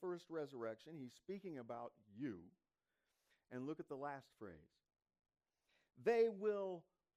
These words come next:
reign with him," with Jesus. You and I will reign with Jesus. Not only is Jesus more than a conqueror, but when you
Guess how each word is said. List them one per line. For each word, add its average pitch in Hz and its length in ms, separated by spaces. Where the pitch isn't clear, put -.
reign 233 580
with 156 240
him," 113 160
with 277 240
Jesus. 349 420
You 202 540
and 185 180
I 175 520
will 190 380
reign 190 640
with 208 220
Jesus. 202 520
Not 240 160
only 233 220
is 165 160
Jesus 262 680
more 131 240
than 110 140
a 104 180
conqueror, 92 460
but 175 180
when 196 180
you 269 260